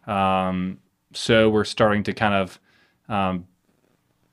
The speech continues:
plan these stations along our existing distribution routes so we can then fulfill them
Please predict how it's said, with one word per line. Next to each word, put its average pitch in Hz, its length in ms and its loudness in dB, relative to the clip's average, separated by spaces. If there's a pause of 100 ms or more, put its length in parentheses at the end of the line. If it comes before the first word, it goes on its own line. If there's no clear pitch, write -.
(140)
plan 113 500 2
these 101 220 -2
stations 101 460 -2
along 98 480 -2
our 92 180 0
existing 92 460 -8
distribution 90 640 -10
routes 87 320 -4
so 90 160 -10
we 90 160 -8
can 87 240 -12
then 90 180 -8
fulfill 87 460 -6
them 87 360 -8